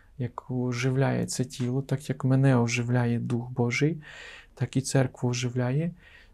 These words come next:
то ми тоді стаємо, е, організмом, ми стаємо частиною, і ми, по ідеї,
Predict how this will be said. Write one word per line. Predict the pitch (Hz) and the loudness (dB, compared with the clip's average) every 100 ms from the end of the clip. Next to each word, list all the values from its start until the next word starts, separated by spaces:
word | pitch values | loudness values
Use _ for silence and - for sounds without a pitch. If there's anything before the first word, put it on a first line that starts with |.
| - | -4
то | 127 | 0
ми | 127 | 0
тоді | 123 131 135 | 0 0 -2
стаємо, | - 135 127 127 131 131 135 - | 0 0 0 0 -2 -2 -4 -2
е, | 131 123 135 | -2 -2 0
організмом, | 131 135 131 120 - 151 165 131 | 0 2 0 -2 0 0 0 -2
ми | 127 | -2
стаємо | - - 131 131 131 | -2 -4 -2 -2 -4
частиною, | 127 123 - - 123 131 143 151 | -4 -6 -4 -2 0 2 0 0
і | 147 | 0
ми, | 131 139 139 | 2 2 0
по | - 131 | -2 -4
ідеї, | 123 117 139 170 175 - | -4 0 2 4 2 0